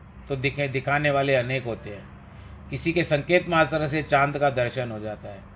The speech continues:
उसी प्रकार अपनी बुद्धि अनुसार कोई भी एक शास्त्र की शिक्षा पर चलेगा तो उसे परमात्मा का ज्ञान प्राप्त हो जाएगा। सब जगहों पर कई शास्त्रों में, या और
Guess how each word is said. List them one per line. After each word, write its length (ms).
उसी 180
प्रकार 440
अपनी 360
बुद्धि 300
अनुसार 420
कोई 260
भी 120
एक 280
शास्त्र 380
की 160
शिक्षा 380
पर 200
चलेगा 520
तो 60
उसे 260
परमात्मा 580
का 160
ज्ञान 340
प्राप्त 380
हो 80
जाएगा। 420
सब 140
जगहों 380
पर 160
कई 260
शास्त्रों 480
में, 180
या 180
और 460